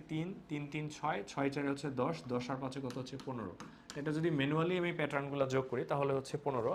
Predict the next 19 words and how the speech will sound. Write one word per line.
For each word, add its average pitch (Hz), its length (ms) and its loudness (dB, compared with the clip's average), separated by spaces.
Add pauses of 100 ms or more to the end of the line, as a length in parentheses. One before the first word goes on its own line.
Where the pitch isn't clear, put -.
(120)
আবার 143 200 6
যদি 143 180 -4
আমি 139 100 0
সূত্রের 170 320 -4
মাধ্যমে 131 320 -2
করি 127 180 -4 (100)
তাহলে 131 240 2
এই 127 80 -2
পনেরো, 139 240 -4
তার 151 220 2
মানে 123 200 0
সূত্রটা 139 360 0 (600)
স্বতঃসিদ্ধ 160 480 2 (160)
হয়েছে। 113 280 0 (380)
ঠিক 147 120 -4
আছে? 143 200 -4 (400)
এখন 180 240 4
আমরা 214 200 4
দেখব 170 220 2